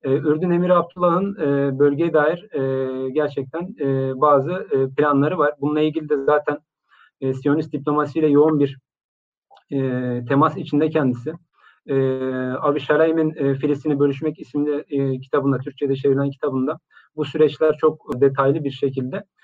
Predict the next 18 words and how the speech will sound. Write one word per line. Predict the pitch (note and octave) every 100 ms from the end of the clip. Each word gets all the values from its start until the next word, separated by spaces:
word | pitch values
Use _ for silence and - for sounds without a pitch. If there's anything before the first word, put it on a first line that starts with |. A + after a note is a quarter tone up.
| _ _
izah | C#3 C#3 D#3+
ediliyor. | E3 G3 F3+ F3+ - _ _ F3+
Bu | G3+
dönemde, | G3+ E3+ D#3 F#3
e, | A#3 F#3+
Emir | E3 E3+ F3+ G3
Abdullah, | G3 - F#3+ F3+ G3+ - E3
e, | D3 C#3 C#3 C#3 C#3+
İngiltere'ye | D#3 E3 E3 F#3 F#3
bir, | F#3+ G3 -
e, | D#3
öneride | C#3+ D#3 C#3+ C#3+ D#3 E3
bulunuyor. | A#2+ A#2+ C3+ - - _ _ _
E, | C3 C3 C3
Birleşik, | D#3 E3 F3 G3 - E3
e, |
Arap, | C#3 C#3+ C#3+ D#3+ - -
e, | -